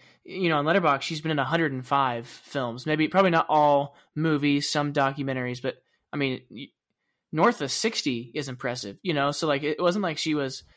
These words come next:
oh, the, you know, the, the, the attractive, popular one in Hollywood and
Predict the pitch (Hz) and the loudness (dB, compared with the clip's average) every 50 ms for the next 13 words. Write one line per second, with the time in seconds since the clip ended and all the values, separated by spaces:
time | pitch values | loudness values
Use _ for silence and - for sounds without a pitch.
0 | _ _ _ _ _ _ - 156 151 147 143 135 135 131 131 123 - - _ _ | _ _ _ _ _ _ 2 4 6 6 6 4 2 2 0 0 -4 -8 _ _
1 | _ _ _ _ _ _ - 147 127 123 120 113 113 117 120 117 113 - - 139 | _ _ _ _ _ _ -8 -6 -4 -2 -2 -2 0 0 -2 -2 -2 -4 -4 -4
2 | 131 127 131 127 - _ _ _ - 139 120 117 117 - - 160 147 139 - - | -2 -2 -2 -4 -4 _ _ _ -6 -4 -4 -4 -4 -2 0 0 0 0 -2 -4
3 | 147 139 - - - 143 139 135 - 143 139 135 135 131 127 135 135 131 127 127 | -6 -6 -4 -2 0 2 2 2 0 -4 -2 -2 -2 -2 -2 0 0 0 2 0
4 | 127 123 123 123 123 - | 0 -2 -2 -4 -8 -10